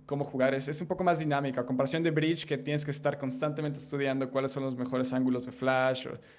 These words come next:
cómo stunear más eficiente, todo ese rollo, ¿no? Pero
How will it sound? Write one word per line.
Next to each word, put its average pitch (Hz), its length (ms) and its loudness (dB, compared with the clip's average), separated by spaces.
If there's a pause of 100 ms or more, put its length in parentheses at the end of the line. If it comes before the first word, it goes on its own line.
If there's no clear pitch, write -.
(220)
cómo 139 220 0
stunear 127 420 4
más 120 220 0
eficiente, 151 800 0
todo 131 160 -2
ese 123 160 -2
rollo, 117 240 -2
¿no? 131 200 -4
Pero 120 380 0